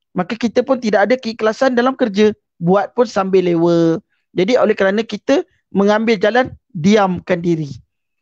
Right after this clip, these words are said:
Diamkan diri tidak menyelesaikan masalah. Kan kita nak jaga hati orang, tapi hati kita yang terluka.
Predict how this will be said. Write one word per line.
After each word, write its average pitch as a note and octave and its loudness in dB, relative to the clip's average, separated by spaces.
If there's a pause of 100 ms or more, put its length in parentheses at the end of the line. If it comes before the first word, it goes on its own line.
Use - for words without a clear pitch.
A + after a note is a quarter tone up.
Diamkan C4 0
diri G#3+ -2
tidak B3+ -4
menyelesaikan C4+ -2
masalah. - -2 (1080)
Kan A#3+ 0
kita B3+ -4
nak B3 0
jaga B3 0
hati C4 -6
orang, C4+ 2
tapi B3+ -2
hati B3+ 0
kita B3 -2
yang B3+ 0 (160)
terluka. F#3+ -2